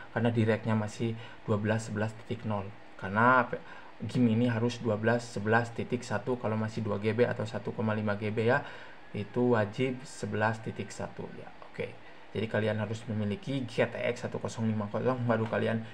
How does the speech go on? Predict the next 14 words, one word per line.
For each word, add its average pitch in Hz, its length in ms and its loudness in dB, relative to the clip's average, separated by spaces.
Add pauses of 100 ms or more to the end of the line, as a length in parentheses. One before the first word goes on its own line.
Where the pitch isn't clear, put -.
(140)
bisa - 160 -6
memainkan 110 560 2
low 117 240 4
dengan 101 480 0
tiga 113 160 -2
puluh 101 280 -4
F - 120 -10
P - 80 -8
S. - 320 -12
Oke? 165 320 6 (400)
Paham 139 320 2
di 135 80 -10
sini? 151 200 0 (1000)
Oke. 95 320 -2